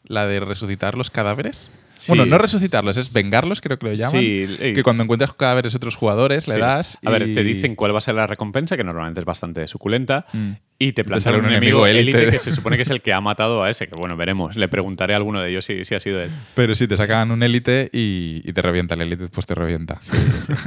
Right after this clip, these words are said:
Speaker 2: Sí, sobre todo porque hay muchos, muchos minions por ahí a la vez que el élite y, bueno, tienes que priorizar a quién atacas.
Speaker 1: Mm. Y una cosa que me gusta y me frustra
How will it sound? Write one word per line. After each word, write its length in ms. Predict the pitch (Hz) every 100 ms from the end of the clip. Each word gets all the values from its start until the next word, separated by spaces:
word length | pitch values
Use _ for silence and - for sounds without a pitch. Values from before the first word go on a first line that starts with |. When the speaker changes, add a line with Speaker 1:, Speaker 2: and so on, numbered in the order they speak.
| - - - - - -
Speaker 2:
Sí, 160 | 147
sobre 220 | 123 107 107
todo 80 |
porque 180 | 127 131
hay 100 | 131
muchos, 720 | 127 123 127 120 117 113 110
muchos 320 | 120 107 107
minions 380 | 110 117 107 104
por 120 | 104 95
ahí 520 | 101 98 98 98 98 - -
a 120 | - 101
la 80 |
vez 160 | 98 -
que 80 | 107
el 60 |
élite 360 | 110 110 98 85
y, 140 | -
bueno, 260 | - 71 78
tienes 220 | 90 82
que 340 | 92 87 90 98 -
priorizar 480 | 117 104 98 104 101
a 40 |
quién 140 | 95 87
atacas. 420 | 92 101 98 80
Speaker 1:
Mm. 500 | - - - _ 113
Y 40 |
una 100 | 127
cosa 240 | 151 - 135 - - -
que 460 | 107 101 95 92 _ _ _ _ _ _
me 100 | 110
gusta 260 | 104 135 -
y 60 | 107
me 100 | 92
frustra 480 | - 143 - 131